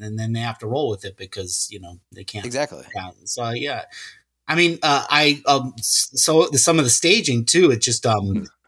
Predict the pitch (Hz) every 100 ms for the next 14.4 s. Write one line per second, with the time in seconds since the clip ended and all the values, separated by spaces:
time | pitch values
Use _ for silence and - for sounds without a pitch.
0 | _ _ - 147 175 185 165 143 151 147
1 | 127 120 - 139 127 131 135 135 117 120
2 | 120 117 117 - - 135 156 147 123 127
3 | 147 160 185 - 180 185 185 202 196 240
4 | - - 139 135 123 117 107 98 _ -
5 | - 147 139 - 131 127 131 117 131 175
6 | 160 151 143 233 247 - 180 156 143 _
7 | _ - 139 139 - 170 165 147 147 139
8 | 139 120 113 _ 143 113 104 214 214 143
9 | - 139 113 117 _ _ _ _ _ _
10 | - 135 _ _ _ - _ - 147 143
11 | 127 120 113 113 120 113 196 139 180 160
12 | 123 - 123 110 113 107 113 - 110 113
13 | 113 117 127 123 123 143 147 160 - -
14 | 190 185 220 240